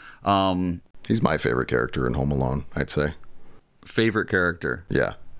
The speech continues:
Speaker 2: I mean, I'm probably gonna say that about most of the characters, but
Speaker 1: This is your opportunity, though, to say it about him.
Speaker 2: this time around,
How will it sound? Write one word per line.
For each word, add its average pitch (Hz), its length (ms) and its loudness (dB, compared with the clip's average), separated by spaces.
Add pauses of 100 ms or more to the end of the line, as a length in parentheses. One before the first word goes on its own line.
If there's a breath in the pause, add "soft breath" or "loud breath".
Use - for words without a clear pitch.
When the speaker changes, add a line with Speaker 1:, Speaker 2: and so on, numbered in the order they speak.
(100)
Speaker 2:
I 92 80 4
mean, 76 160 4
I'm 98 100 2
probably 90 240 4
gonna 69 140 2
say 69 240 2
that 62 140 2
about 58 260 -2
most 52 300 -2
of 62 60 0
the 58 60 -2
characters, 69 720 0
but - 400 -4
Speaker 1:
This 90 160 -6
is 87 100 -6
your 90 160 -2
opportunity, 127 520 2
though, 113 180 4
to 110 100 4
say 117 200 4
it 101 80 4
about 90 260 2
him. 127 220 4
Speaker 2:
this 120 180 2
time 135 240 4
around, 95 560 4